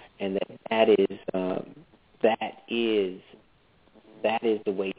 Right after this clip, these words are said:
to college, uh, and a better life. But also,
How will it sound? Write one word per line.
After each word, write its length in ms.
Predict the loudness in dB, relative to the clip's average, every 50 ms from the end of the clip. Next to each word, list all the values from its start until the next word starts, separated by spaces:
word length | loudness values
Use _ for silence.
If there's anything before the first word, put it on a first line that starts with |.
| -8 -8
to 140 | -6 -8
college, 720 | -6 -8 -10 -12 -12 -14 -14 _ -14 -14 _ _ -20 -20 -20 -20 -20 -20 -20 -20 -20 -20 -20 -20 -12 -6
uh, 200 | -4 -2 -2 -2 -2
and 140 | -2 -4 -2
a 60 | 0 0
better 240 | 0 0 0 -2
life. 420 | -4 -4 -4 -4 -4 -6 -8 -10 -12 -16 -20 -20 _ _ _ -20 -20 -14 _ 2
But 260 | 2 2 2 -2 -12 -4 _ 4
also, 560 | 4 4 4 2 -2 -2 -2 -2 -2 -2